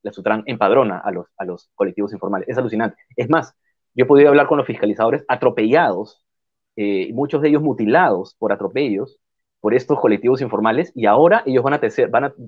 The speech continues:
le, son los que le dan la luz verde, ¿no? Imagínate esa figura. De la, de, hay gente que, de la sutran que todavía no puede ni siquiera caminar después de ser atropellada por un colectivo informal, y ahora la sutran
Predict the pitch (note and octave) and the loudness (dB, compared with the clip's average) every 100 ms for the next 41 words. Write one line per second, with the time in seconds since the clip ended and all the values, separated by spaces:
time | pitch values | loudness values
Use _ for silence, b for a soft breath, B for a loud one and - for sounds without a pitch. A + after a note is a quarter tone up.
0 | - A2+ A#2 A2+ - - D#3 E3 - A2 | -8 -6 -6 -10 -16 -2 2 2 0 2
1 | A2+ D3+ D3 C#3+ E3+ B2 E2 _ _ _ | 4 4 4 4 2 2 -2 _ _ _
2 | _ _ _ _ - G#2 C3+ G2+ C#3+ C#3+ | _ _ _ _ -14 -12 -10 -8 -8 -6
3 | D3 D#3 B2 C3 F2 - G#2+ F2+ - G2 | -6 -4 -2 -2 -2 -8 -6 -6 -4 -4
4 | F#2 G#2+ G#2+ C3+ D#3 B2 F#2+ F2+ G2 - | -4 -6 -6 -2 0 0 -2 -4 -8 -8
5 | F#2 B2 A2+ G2 G#2+ A#2+ C3 C3 G#2 A#2 | -8 -6 -2 0 0 0 -2 -4 -6 -6
6 | A#2+ G#2 F#2 A2 G2 - G#2 G#2 A2+ A2+ | -4 -4 -2 -2 -2 -4 -4 -2 -4 -4
7 | F#2 F2+ G#2 A2 G#2+ A2+ F2+ G#2 A2 F#2+ | -4 -2 -2 -2 -4 -4 -4 -4 -6 -4
8 | G2+ - b b A2+ G#2+ A#2 C#3 A#3 _ | -6 -6 b b 2 4 6 4 0 _
9 | _ G#2+ G#2 G2 A2 | _ -8 -4 -2 -2